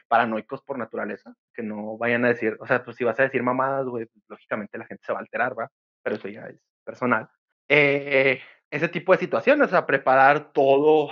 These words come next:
ver el material que vas a utilizar, qué vas a decir, de qué se va a tratar la clase, cómo medir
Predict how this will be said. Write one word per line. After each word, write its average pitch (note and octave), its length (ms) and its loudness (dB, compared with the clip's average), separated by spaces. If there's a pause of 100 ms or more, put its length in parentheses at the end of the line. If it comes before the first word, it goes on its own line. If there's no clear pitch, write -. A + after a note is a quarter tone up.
(140)
ver B2+ 180 -2
el C3 320 -4
material A2+ 400 -8
que - 80 -4
vas A#2+ 140 -4
a - 20 -12
utilizar, C3 580 0
qué B2 100 -6
vas A2 200 -4
a G#2+ 60 -6
decir, C#3 580 -2 (340)
de G#2 100 -18
qué A2 100 -8
se B2 80 -4
va A2 80 4
a A2+ 40 2
tratar A2 240 -2
la G#2 120 -10
clase, C#3 300 -2
cómo A2+ 420 -8 (380)
medir G#2+ 420 -2